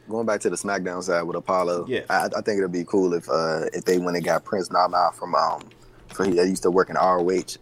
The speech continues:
Speaker 1: Like, he, he's,
Speaker 2: Yeah,
Speaker 1: he used
Speaker 2: yeah.
Speaker 1: to, he used to do, like, the kind of the, s-, the same thing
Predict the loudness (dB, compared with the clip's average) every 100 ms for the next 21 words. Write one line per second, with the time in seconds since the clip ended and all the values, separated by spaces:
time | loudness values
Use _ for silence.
0 | -20 -12 -4 0 0 2 2 2 2 2
1 | 4 2 2 0 0 0 2 2 2 0
2 | -2 -2 -4 -8 -14 -14 -2 2 4 4
3 | 4 2 2